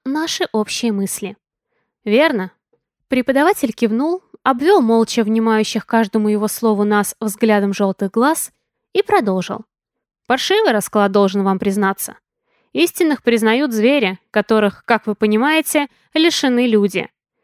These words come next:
В итоге зверь дракона зовет, человек не слышит и зачастую не реагирует. Звериная сущность бьется в гневе и отчаянии. В конце концов, дракон берет верх над разумом и любыми, зачастую не самыми красивыми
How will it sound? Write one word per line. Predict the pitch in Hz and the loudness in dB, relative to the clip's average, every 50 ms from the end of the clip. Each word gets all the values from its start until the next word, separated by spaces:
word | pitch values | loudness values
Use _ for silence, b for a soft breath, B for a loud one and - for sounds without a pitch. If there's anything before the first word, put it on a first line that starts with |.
| _ _ _ _ _ | _ _ _ _ _
В | 233 233 269 | -2 -2 0
итоге | - - 381 392 311 294 320 302 254 - 254 | 2 2 2 2 2 2 2 2 2 2 0
зверь | 240 226 269 302 370 381 277 | 0 0 2 2 2 2 2
дракона | 233 220 208 208 - 254 269 269 247 226 | 2 2 2 2 0 0 0 2 2 2
зовет, | 208 214 208 202 226 262 294 - - - _ _ _ _ | 2 2 2 2 0 0 -2 -2 -6 -14 _ _ _ _
человек | - - 320 320 320 339 370 392 - - | -6 -2 0 2 2 4 2 2 0 0
не | 208 196 | -2 -2
слышит | - - - 262 311 302 - - 269 - _ _ _ _ _ _ _ | -2 -2 -2 -2 -2 -2 -2 -4 -6 -6 _ _ _ _ _ _ _
и | - 415 453 | 0 0 2
зачастую | 349 269 - - 208 - - 277 302 311 269 | 0 -2 -6 -6 -8 -6 -2 0 0 2 2
не | 233 214 | 2 2
реагирует. | 202 202 190 190 180 190 214 202 196 190 185 180 - - _ _ _ _ _ _ _ - | 2 2 2 2 2 2 2 2 4 2 0 -2 -4 -10 _ _ _ _ _ _ _ -8
Звериная | 214 196 208 214 226 214 214 202 196 196 190 | -4 0 2 2 4 4 2 2 0 0 -2
сущность | - - 330 - - - 381 359 262 208 | 0 -2 -2 -2 0 0 -2 0 0 -2
бьется | 196 196 208 196 190 - - 190 | 0 2 2 2 0 0 -4 -8
в | 190 | -6
гневе | 180 208 208 233 277 294 294 269 | -4 -2 0 0 0 0 -2 -4
и | - - | -2 0
отчаянии. | 269 269 214 190 - - - 220 208 202 196 196 190 190 180 - 202 - _ _ _ _ _ _ _ _ | 0 0 0 0 -4 -6 -4 -2 0 0 0 0 0 -2 -2 -4 -6 -10 _ _ _ _ _ _ _ _
В | _ | _
конце | - 202 196 185 - 202 | -2 -2 -2 0 0 -2
концов, | 190 - 190 190 - - 277 302 294 - _ _ _ _ _ _ - | 0 0 -2 -2 0 0 0 0 0 -4 _ _ _ _ _ _ -4
дракон | 233 240 277 302 - 403 339 240 | 0 0 0 2 2 2 2 4
берет | 220 208 196 196 - | 2 2 2 0 0
верх | 196 202 196 185 - | 0 0 0 0 -2
над | 202 190 185 | -4 -2 0
разумом | 190 214 254 302 294 302 311 311 320 311 | 2 2 2 2 2 0 0 0 -2 -2
и | - - 226 220 | -2 -2 -2 0
любыми, | 202 208 190 196 240 285 311 320 330 311 - | 2 0 2 0 0 0 0 0 0 -2 -2
зачастую | 269 269 311 - - 320 - - - 349 359 330 254 | -2 -2 -4 -2 -4 -6 -4 -2 0 0 0 0 0
не | 208 196 | -2 -2
самыми | - - 220 220 254 269 226 202 185 | -2 -2 0 0 2 2 0 -2 -2
красивыми | - 196 190 190 - - 285 294 302 294 269 254 254 240 | -2 -2 -2 -2 -2 -4 -2 -2 0 0 0 0 -2 -2